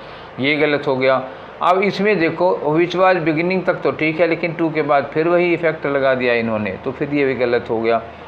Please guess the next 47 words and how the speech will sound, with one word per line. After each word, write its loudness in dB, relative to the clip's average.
तो -4
बाकी 2
दो 2
गलत 2
ही 2
हो 2
गए 0
ना, 2
तो -4
answer 0
कौन 0
सा 2
होगा? 4
इसमें 0
दूसरा 2
वाला 4
ही 2
हो 0
सकता -2
है 4
और 0
किसी -6
का 2
कोई -2
chance 2
ही 2
नहीं 0
है। -4
अब 4
आ 4
जाओ 4
सातवें 2
वाले 2
question -4
पे, -6
फिर 2
से 2
वही 2
खाली 0
जगह 0
भरो 0
वाला 2
question -4
मिल -4
गया। -2
तो 2
चलो 0